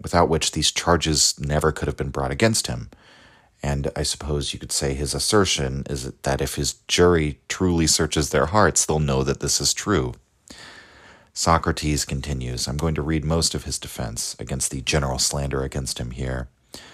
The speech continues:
albeit in an abridged form.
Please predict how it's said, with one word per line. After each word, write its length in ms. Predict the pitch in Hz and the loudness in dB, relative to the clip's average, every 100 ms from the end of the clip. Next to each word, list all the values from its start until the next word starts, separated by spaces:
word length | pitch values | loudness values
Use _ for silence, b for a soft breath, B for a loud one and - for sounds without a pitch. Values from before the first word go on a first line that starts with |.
| B B _ | B B _
albeit 500 | 78 69 69 65 - - | 2 2 0 -2 -4 -8
in 240 | 65 62 60 | -8 -8 -8
an 140 | - 62 | -8 -8
abridged 400 | 55 80 - - | 2 4 4 0
form. 400 | - - - | -6 -12 -12